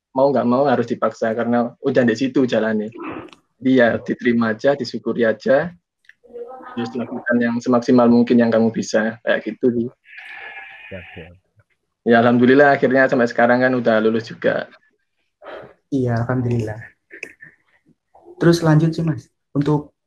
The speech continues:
Speaker 3: pengalaman selama kuliah di informatika, bagaimana, Mas? Mungkin bisa diceritakan.
Speaker 1: Kalau pengalaman ya,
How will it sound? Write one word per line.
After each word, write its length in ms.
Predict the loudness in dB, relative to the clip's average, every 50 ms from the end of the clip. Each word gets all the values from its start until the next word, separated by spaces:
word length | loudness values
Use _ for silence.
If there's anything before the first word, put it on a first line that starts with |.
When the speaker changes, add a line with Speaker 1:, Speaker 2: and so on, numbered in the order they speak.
| _ _ -6
Speaker 3:
pengalaman 480 | -2 -2 0 0 0 0 0 0 -2
selama 320 | -2 -6 -6 -6 -6 -6 -6
kuliah 320 | -6 -6 -6 -6 -6 -6
di 160 | -4 -4 -4
informatika, 640 | -4 -4 -4 -4 -6 -6 -6 -6 -6 -6 -6 -6 -8 -12 _ _ _ _ _ _
bagaimana, 400 | -8 -4 -4 -2 -2 -4 -4 -6
Mas? 160 | -8 -10 -10 -14 -20 -16 -10 -8
Mungkin 240 | -4 -2 -2 -2
bisa 240 | -2 -4 -6 -6 -8 -8 -6
diceritakan. 720 | -6 -8 -6 -6 -8 -10 -8 -8 -10 -8 -8 -10 -10 -12 -14 -18 -20 -20 -20 -20 -20 _ _ _ _ _ _ _ _ _ _ _ _ _ _
Speaker 1:
Kalau 240 | -4 -2 -2 0 0
pengalaman 640 | 0 0 0 0 0 0 0 0 0 0 0 0 0
ya, 100 | -2